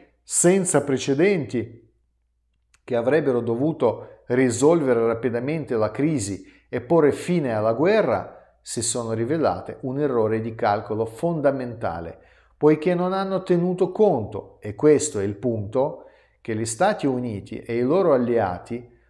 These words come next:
sono i paesi dei cosiddetti sette grandi, Stati Uniti, Canada, Giappone, Regno Unito, Francia, Italia e Germania, non sono più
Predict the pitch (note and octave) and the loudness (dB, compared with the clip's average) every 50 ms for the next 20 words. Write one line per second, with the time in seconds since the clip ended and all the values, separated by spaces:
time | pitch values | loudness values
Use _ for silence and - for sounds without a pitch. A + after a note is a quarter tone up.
0 | _ _ - - - - F#3+ F#3+ E3+ C3+ A#2 - - D3 B2 A#2 - C#3+ D3 E3 | _ _ -10 -6 -2 0 0 0 0 0 -2 -4 -6 -6 -6 -2 0 2 2 2
1 | F3+ F3 - D#3 B2+ B2 B2 A#2+ A#2+ B2+ A#2 A2+ B2 A#2+ B2 C#3+ D3+ D3 D3 C3 | 2 0 -2 -2 -2 -2 -2 0 0 -2 -2 -2 -2 0 0 0 0 0 -2 -6
2 | A#2+ A2+ - - E3+ D#3+ - - - C#3 A#2+ A#2 A#2+ A2+ G2+ F#2 F2+ F2+ F#2 G2+ | -6 -4 -2 -2 -2 -2 -2 -2 -2 0 0 2 0 0 0 -2 -6 -8 -8 -8
3 | B2 C#3 - - - _ _ _ _ _ _ _ _ _ _ _ _ _ _ _ | -8 -8 -10 -14 -20 _ _ _ _ _ _ _ _ _ _ _ _ _ _ _
4 | _ - - - G#2+ G#2 - A#2 A2+ B2+ C#3+ C#3+ B2+ G2+ - - - - - C#3+ | _ -12 -10 -8 -8 -8 -8 -8 -6 -6 -4 -4 -6 -6 -8 -12 -6 -2 0 0
5 | C3+ B2+ A#2 G#2+ F#2+ G2 G2 F#2+ G#2 A#2 A2+ - - C#3+ C3+ A#2 G2+ G2+ G#2+ A2 | 0 0 -2 -4 -4 -4 -4 -4 -4 -6 -4 -2 -2 0 0 0 -2 -2 -2 -2
6 | A2 A2+ B2 B2+ C3 C3+ B2+ A2 A2 G#2 - - C3 B2+ A#2+ A2+ A2 - A2 G#2+ | -2 -4 -6 -6 -6 -6 -6 -6 -6 -6 -4 -2 -2 -2 -2 -4 -4 -6 -8 -4
7 | - C3+ B2+ A#2 G#2+ G#2+ G#2 A2 C3 D#3 E3 D#3 C#3+ C3+ C#3 C#3+ D3+ D3+ D3+ - | 0 0 2 2 2 0 0 0 0 0 0 0 0 0 -2 -2 -4 -6 -8 -10
8 | - - _ _ _ _ _ - B2 C3+ C#3+ C#3+ D#3+ - - - - F#3 F3+ E3+ | -16 -20 _ _ _ _ _ -10 -4 0 2 2 2 0 0 0 2 2 2 2
9 | C#3+ B2 A2 - B2 C3 C#3 D3 E3 E3+ D#3+ - | 0 -2 -2 -2 0 2 2 4 2 2 -2 -6